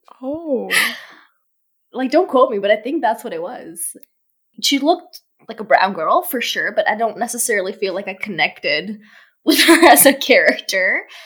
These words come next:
Speaker 1: Yeah, there was nothing, like, particularly, like, representative of, like, the ki-, the storyline or anything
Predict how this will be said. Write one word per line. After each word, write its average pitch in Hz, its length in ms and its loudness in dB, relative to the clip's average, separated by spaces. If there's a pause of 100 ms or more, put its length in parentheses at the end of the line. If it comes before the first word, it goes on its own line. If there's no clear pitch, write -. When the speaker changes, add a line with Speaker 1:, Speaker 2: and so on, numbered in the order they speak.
(160)
Speaker 1:
Yeah, 220 360 0
there 208 140 -6
was 220 140 -2
nothing, 269 220 0
like, 294 180 -4
particularly, 202 680 -8
like, 175 220 -8
representative 175 1400 -6
of, 175 440 -10
like, 180 160 -12
the 170 60 -20
ki-, 180 280 -14
the 180 80 -10
storyline 170 640 -8
or 165 140 -14
anything 170 500 -18